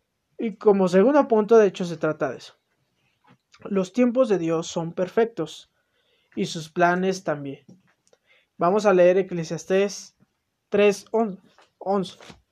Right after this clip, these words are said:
Y dice, "Todo lo hizo hermoso en su tiempo y ha puesto eternidad en el corazón de ellos,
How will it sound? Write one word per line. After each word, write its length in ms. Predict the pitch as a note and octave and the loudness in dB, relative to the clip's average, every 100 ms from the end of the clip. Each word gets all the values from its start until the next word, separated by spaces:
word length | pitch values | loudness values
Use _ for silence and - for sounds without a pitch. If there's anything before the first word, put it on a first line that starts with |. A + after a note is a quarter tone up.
| _ _ _ _ _ - | _ _ _ _ _ -6
Y 120 | F#3+ | -2
dice, 340 | F#3+ F3 - _ _ _ _ _ _ _ _ _ _ _ _ _ _ _ _ _ | 0 -2 -8 _ _ _ _ _ _ _ _ _ _ _ _ _ _ _ _ _
"Todo 280 | - B3 D#4 | 8 10 12
lo 240 | D4 G#3+ | 12 10
hizo 440 | G3+ F#3+ - A3+ A3 | 8 6 6 6 6
hermoso 640 | F#3 F3 F3 F3+ - F3+ | 0 2 2 2 2 4
en 220 | F3+ F#3+ G3+ | 4 4 0
su 260 | - G#3+ | -2 -4
tiempo 640 | - G#3+ A3+ A#3 A3 E3+ - _ _ _ _ | 2 4 6 4 0 -2 -4 _ _ _ _
y 120 | F#3+ | 2
ha 220 | F#3+ G3 | 2 2
puesto 360 | F#3+ G3+ G3 - | 6 6 6 2
eternidad 500 | G3 F#3+ E3+ D#3+ E3 | 0 0 -2 -2 0
en 60 | F3+ | 0
el 100 | F3+ | -2
corazón 480 | D#3 B2+ - D3 | -4 -6 -8 -8
de 120 | D3 F3 | 0 2
ellos, 380 | F#3+ D#3 - | 2 0 -8